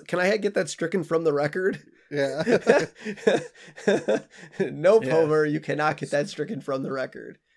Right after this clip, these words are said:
Speaker 2: So we cut to the next scene where Patty is voiding Homer's driver's license, and I was able to pause it.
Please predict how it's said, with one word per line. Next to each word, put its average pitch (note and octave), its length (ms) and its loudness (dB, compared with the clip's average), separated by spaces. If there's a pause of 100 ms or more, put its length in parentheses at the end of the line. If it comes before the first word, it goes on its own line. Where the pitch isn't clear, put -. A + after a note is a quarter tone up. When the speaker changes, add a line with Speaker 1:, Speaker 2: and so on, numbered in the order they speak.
(100)
Speaker 2:
So F#3 220 2
we F#3 120 6
cut G#3 340 0
to A#3+ 140 -4
the G#3 120 0
next F3 280 -4
scene F3 240 -8
where C#3 120 -8
Patty E3+ 420 -4
is D#3 180 -2
voiding D3+ 400 -6
Homer's C#3 440 -10
driver's G3 480 2
license, C3+ 460 -8
and C3+ 160 -10
I C3+ 40 -6
was C3 140 -4
able F#3+ 240 4
to A3+ 60 -2
pause D3 380 -4
it. E3 200 -2